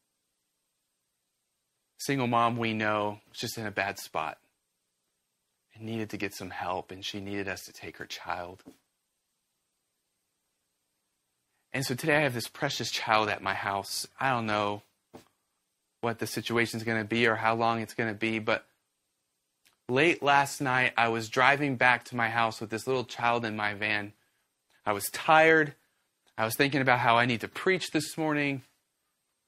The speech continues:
And I just heard the Spirit whisper to me, "This is what it means to follow me."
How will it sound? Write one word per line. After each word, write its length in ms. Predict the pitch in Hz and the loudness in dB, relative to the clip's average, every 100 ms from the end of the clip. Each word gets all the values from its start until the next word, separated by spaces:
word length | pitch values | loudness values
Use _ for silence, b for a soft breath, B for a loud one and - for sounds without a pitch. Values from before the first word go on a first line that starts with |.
| _ _ - B B - | _ _ -20 B B -2
And 120 | 135 | 2
I 100 | 131 | 2
just 240 | 127 165 | 4 0
heard 420 | - - 175 190 147 | 0 -2 2 2 2
the 80 | |
Spirit 560 | 131 - - 143 143 139 | -2 -2 -2 2 2 0
whisper 380 | 117 123 - 127 | -2 -2 -2 -4
to 140 | - | -4
me, 260 | 110 104 107 b b b | -10 -10 -14 b b b
"This 400 | 123 123 185 - | -10 -2 -2 0
is 160 | 165 123 | -4 -4
what 160 | 135 | -6
it 160 | 131 107 | -6 -6
means 280 | 123 123 - | -6 -6 -8
to 80 | 110 | -12
follow 460 | - 113 104 98 | -10 -8 -6 -10
me." 260 | 90 85 - | -14 -20 -20